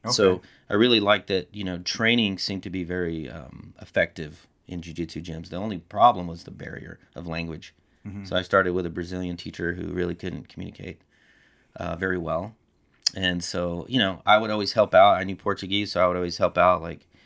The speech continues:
Speaker 1: with words and ways of explaining things.
Speaker 2: Hmm.
Speaker 1: Uh, <laughs> so fast forward going into Ohana West.
Speaker 2: I, why'd you learn Portuguese if you didn't know
Speaker 1: <laughs>
Speaker 2: jiu-jitsu already?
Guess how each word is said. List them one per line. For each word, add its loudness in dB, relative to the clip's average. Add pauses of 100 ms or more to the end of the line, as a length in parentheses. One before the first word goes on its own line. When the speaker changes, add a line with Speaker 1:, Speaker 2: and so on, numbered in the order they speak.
(100)
Speaker 1:
with -10
words 2
and -8
ways -6
of -8
explaining -6
things. -10 (520)
Speaker 2:
Hmm. -16
Speaker 1:
Uh, -2 (480)
<laughs> -20
so 0
fast 4
forward 4
going 2
into 0
Ohana 4
West. -2
Speaker 2:
I, -20
why'd -6
you -8
learn -8
Portuguese -8
if -14
you -8
didn't -2
know 6
Speaker 1:
<laughs> -2
Speaker 2:
jiu-jitsu -8
already? -10